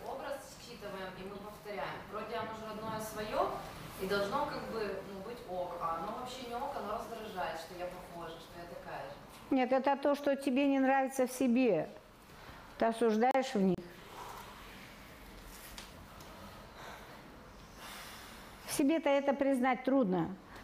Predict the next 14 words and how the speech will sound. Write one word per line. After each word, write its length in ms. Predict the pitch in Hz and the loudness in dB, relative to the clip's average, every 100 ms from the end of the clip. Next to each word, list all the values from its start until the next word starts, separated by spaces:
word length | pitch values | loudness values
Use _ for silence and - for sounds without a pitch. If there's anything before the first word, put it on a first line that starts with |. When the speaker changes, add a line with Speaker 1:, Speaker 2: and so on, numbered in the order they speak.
| - | 0
Speaker 2:
А 80 | 233 | 4
когда 320 | 269 269 302 | 4 6 6
вот 160 | 294 285 | 6 6
у 100 | 277 | 6
них 260 | 359 294 | 4 4
это 360 | 240 214 214 202 | 4 6 6 8
легко 340 | 202 196 226 | 6 4 4
осудить. 580 | 220 226 190 185 185 - - - - - - | 4 4 4 6 4 0 -12 -16 -18 -4 2
Прям 200 | 196 175 | 4 4
классненько, 600 | 247 269 - 180 175 160 170 - - | 4 4 4 2 4 4 2 -2 -4
чики-чики, 560 | - - 208 233 202 | -2 0 2 2 4
быстро, 400 | 185 185 - 180 | 6 4 4 2
да, 240 | 202 220 - | 4 4 4
осудила. 560 | 185 - 175 156 160 | 0 2 4 4 2